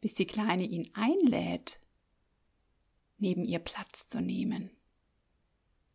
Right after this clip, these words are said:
Vielleicht ist deine Kleine sehr neugierig und möchte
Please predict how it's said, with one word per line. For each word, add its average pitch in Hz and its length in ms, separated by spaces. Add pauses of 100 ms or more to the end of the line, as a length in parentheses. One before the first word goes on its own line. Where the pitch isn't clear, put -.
(2750)
Vielleicht 170 460
ist - 160
deine 180 260
Kleine 165 540
sehr 160 200
neugierig 170 920 (960)
und 180 240
möchte 180 600